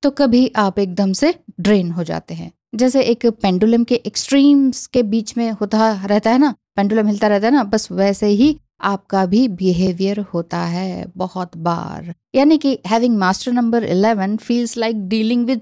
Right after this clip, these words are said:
two people inside you। अपने ही अंदर कोई दो इंसान एक्सट्रीम लेवल पर या तो एक्सट्रीम कैरिज्मा दिखाते हैं या फिर एक्सट्रीम एक्सर्शन दिखाते हैं। दूसरा पॉइंट, पूरी जिंदगी सीखना और सीखना। जी, अगर इलेवन नंबर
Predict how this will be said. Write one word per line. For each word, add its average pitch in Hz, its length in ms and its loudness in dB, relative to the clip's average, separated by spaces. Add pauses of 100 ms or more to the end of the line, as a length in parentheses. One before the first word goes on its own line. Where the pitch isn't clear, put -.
(140)
two 262 140 4
people 202 400 0
inside 214 480 2
you। 180 200 -4 (240)
अपने 254 360 2
ही 254 200 2
अंदर 202 420 -2 (220)
कोई 254 120 4
दो 208 360 2
इंसान 190 520 -6 (240)
एक्सट्रीम 262 460 -2
लेवल 196 320 -2
पर - 220 -12 (280)
या 214 80 2
तो 226 200 -2
एक्सट्रीम 262 360 0
कैरिज्मा 220 500 2
दिखाते 226 400 -6
हैं 247 140 -4 (200)
या 240 100 2
फिर 226 200 -4 (200)
एक्सट्रीम 247 640 -6
एक्सर्शन 185 560 -8
दिखाते - 380 -20
हैं। 185 60 -20 (200)
दूसरा 202 300 0
पॉइंट, - 320 -10 (140)
पूरी 302 240 4
जिंदगी 320 440 -4
सीखना 247 520 0
और 240 100 2
सीखना। 175 580 -2
जी, 226 180 0 (360)
अगर 202 280 -2
इलेवन 185 300 -2
नंबर 180 380 -6